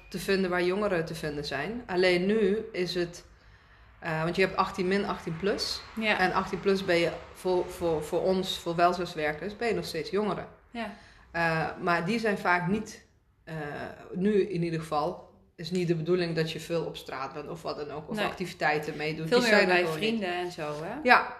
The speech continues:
Speaker 1: maar
Speaker 2: Ja.
Speaker 1: hoe ga je ze vinden? Dus er wordt veel gevraagd, om, eh, andere, andere kwaliteiten te hebben, zoals, eh, dat je, dat je op de socials goed bent.
Speaker 2: Ja.
Speaker 1: Dat je online mensen kan vinden. Dat,
Speaker 2: Ja.
Speaker 1: dat, dat je interessant genoeg bent dat ze jou gaan volgen.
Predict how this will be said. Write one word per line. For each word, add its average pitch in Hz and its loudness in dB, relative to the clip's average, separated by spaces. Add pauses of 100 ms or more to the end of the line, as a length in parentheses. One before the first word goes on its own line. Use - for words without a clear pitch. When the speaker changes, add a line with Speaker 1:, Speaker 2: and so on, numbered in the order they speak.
Speaker 1:
maar 208 0
Speaker 2:
Ja. 190 0
Speaker 1:
hoe 269 0
ga 262 4
je 247 6
ze 202 -2
vinden? 202 -2
Dus 160 -10
er 185 0
wordt 208 0
veel 277 -4
gevraagd, 226 -2 (560)
om, 202 2
eh, 170 0
andere, 202 2
andere 185 2
kwaliteiten 196 0
te 220 -6
hebben, 202 -2
zoals, 160 -4
eh, 165 -8 (100)
dat 202 0
je, 202 0
dat 202 -2
je 185 -2 (120)
op - -10
de 185 -12
socials 240 -2
goed 208 -6
bent. 170 -6 (360)
Speaker 2:
Ja. 220 -6
Speaker 1:
Dat 185 -2
je - 0
online 196 4
mensen 220 -2
kan 180 -8
vinden. 160 -6
Dat, 170 -4 (120)
Speaker 2:
Ja. 196 -12
Speaker 1:
dat, 185 -4
dat 196 0
je 196 0
interessant 196 4
genoeg 196 2
bent 175 2
dat 175 -2
ze 196 -2
jou 185 6
gaan 220 0
volgen. 185 0